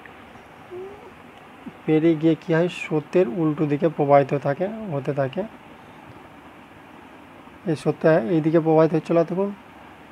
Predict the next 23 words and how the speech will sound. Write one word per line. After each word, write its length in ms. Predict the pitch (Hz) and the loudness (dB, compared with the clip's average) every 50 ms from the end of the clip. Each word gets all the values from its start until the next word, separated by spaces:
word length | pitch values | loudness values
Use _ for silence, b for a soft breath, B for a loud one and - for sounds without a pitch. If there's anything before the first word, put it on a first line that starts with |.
| - 156 | -4 -2
আহ, 460 | 143 147 147 143 139 139 135 139 139 131 - | 0 2 4 4 4 6 4 4 2 0 -2
পশ্চিম 340 | 165 147 - - 180 170 165 | -4 -4 -2 0 0 0 2
থেকে, 220 | 160 165 160 175 | 2 0 0 0
উম, 320 | 170 170 - - 165 156 151 | 0 -2 -4 -4 -2 0 2
আহ, 960 | 151 147 147 147 - - - - - - - - 202 147 139 139 143 143 135 131 - | 2 0 -2 -4 -8 -14 -20 -20 -20 -20 -16 -8 -4 0 2 2 2 2 0 0 -2
পূর্বের 300 | 160 156 156 175 170 151 | -2 2 4 2 2 2
দিকে 180 | 165 151 175 | 2 0 0
প্রবাহিত 440 | 156 - - 156 147 151 156 151 - | -2 -2 0 4 4 6 6 4 2
হচ্ছিল, 340 | 202 165 - - 165 170 190 214 214 - - - - - - - - - - - - - - - - - - - - - | 0 -2 -2 0 0 0 0 -2 -4 -12 -20 -20 -20 -20 -20 -20 -20 -20 -20 -20 -20 -20 -20 -20 -20 -20 -20 -20 -2 2
সরি, 180 | 160 147 131 123 - - | 4 4 4 2 0 0
পূর্ব 240 | 170 160 165 170 170 | 0 2 2 2 0
থেকে 180 | 175 175 185 156 | 2 0 0 0
পশ্চিম 300 | 160 147 135 - 165 165 | 0 -4 -2 0 0 0
দিকে 120 | 165 165 175 | 2 2 0
বইছিল, 320 | 170 175 175 175 190 175 | 0 0 0 0 -2 -2
এখন 200 | 151 - 165 156 B B B B B - - | 0 0 -2 -4 B B B B B -4 0
পশ্চিম 320 | 175 180 180 - - 226 | 0 0 0 0 -4 -4
থেকে 200 | 196 - 208 214 180 - | -4 -4 -4 -6 -4 -2
পূর্ব 260 | 175 160 151 156 160 | -2 0 0 0 0
দিকে 220 | 151 156 151 190 190 | 0 2 0 0 0
প্রবাহিত 420 | - - 151 139 135 131 131 139 | 0 -2 -2 0 0 0 0 -2
হচ্ছে। 280 | 135 131 131 - - - - - - - - - - - - - - - - - - - - - - - - - - - - - - - - - - - - - - - - - - - - - - - - - - - - - | -4 -6 -8 -12 -18 -20 -20 -20 -20 -20 -20 -20 -20 -20 -20 -20 -20 -20 -20 -20 -20 -20 -20 -20 -20 -20 -20 -20 -20 -20 -20 -20 -20 -20 -20 -20 -20 -20 -20 -20 -20 -20 -20 -20 -20 -20 -20 -20 -20 -20 -20 -20 -20 -4 0 2
হলো, 220 | 180 180 190 | 4 4 4